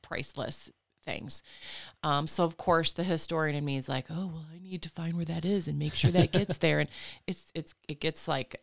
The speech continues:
Speaker 1: you know, the rabbit hole. But moral of the story, I found somebody's pictures of when the man walked on moon. And that's what it said, "Man walk on moon." And it was a picture of them watching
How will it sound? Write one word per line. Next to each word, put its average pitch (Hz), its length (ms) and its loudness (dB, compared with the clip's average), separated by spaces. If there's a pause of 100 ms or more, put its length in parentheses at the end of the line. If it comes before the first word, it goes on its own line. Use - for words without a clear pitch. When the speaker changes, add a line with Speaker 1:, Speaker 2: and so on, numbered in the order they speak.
Speaker 1:
you 135 120 -8
know, 135 100 -4
the 135 100 -4
rabbit 131 280 -2
hole. - 260 -6 (460)
But 156 240 0
moral 233 320 2
of 190 80 -2
the 165 80 0
story, 165 500 0 (140)
I 165 240 -2
found 190 800 -2 (240)
somebody's 180 1200 -2 (1120)
pictures 151 920 -2 (360)
of 185 180 4
when 196 300 2
the 226 80 4
man 170 600 0 (260)
walked 147 540 -6
on 143 400 -4
moon. 131 320 -10
And 139 100 0
that's 135 240 -2
what - 100 0
it 156 60 -4
said, 143 240 2
"Man 120 420 0
walk - 280 -6
on 117 200 -2
moon." 127 360 2 (380)
And 175 120 4
it 160 160 2
was 151 460 0 (100)
a - 40 -2
picture - 400 0
of 147 220 -2
them 190 340 8
watching 160 680 2